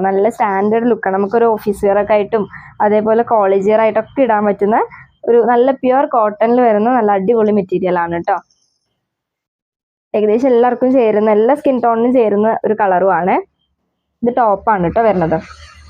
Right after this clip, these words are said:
അതിൻ്റെ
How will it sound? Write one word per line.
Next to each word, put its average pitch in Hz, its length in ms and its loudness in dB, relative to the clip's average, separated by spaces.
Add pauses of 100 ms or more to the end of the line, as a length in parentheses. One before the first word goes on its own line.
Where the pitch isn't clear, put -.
(2750)
അതിൻ്റെ 247 260 -2